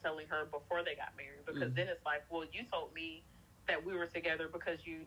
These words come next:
Speaker 1: you loved me and you
Speaker 2: Mm-hmm.
Speaker 1: wanted to be with me, not because of something Brooke did."
Speaker 2: Right.
Speaker 1: So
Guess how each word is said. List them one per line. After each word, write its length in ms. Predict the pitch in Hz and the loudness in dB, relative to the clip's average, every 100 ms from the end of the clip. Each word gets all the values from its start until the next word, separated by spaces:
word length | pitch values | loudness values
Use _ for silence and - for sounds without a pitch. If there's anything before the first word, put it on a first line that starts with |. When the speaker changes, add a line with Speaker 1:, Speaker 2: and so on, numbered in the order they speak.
| - | -6
Speaker 1:
you 160 | 165 | -2
loved 300 | 156 170 175 | 2 4 2
me 220 | 151 139 - | -2 -8 -2
and 160 | 160 | -2
you 60 | 160 | 2
Speaker 2:
Mm-hmm. 100 | 151 | 6
Speaker 1:
wanted 220 | 175 170 | 6 4
to 60 | - | 0
be 160 | 147 | -4
with 160 | 143 147 | -4 -6
me, 140 | 147 151 | -6 4
not 200 | 165 - | 4 4
because 320 | - - 151 | -2 2 2
of 300 | 147 147 143 - - - - - | 4 2 0 -6 -20 -20 -8 -2
something 320 | 165 147 143 | -2 0 -2
Brooke 260 | 160 - | -2 -2
did." 300 | - 135 147 - - | -4 -6 -6 -10 0
Speaker 2:
Right. 360 | - 147 123 - | 6 8 8 4
Speaker 1:
So 220 | 175 156 | 0 0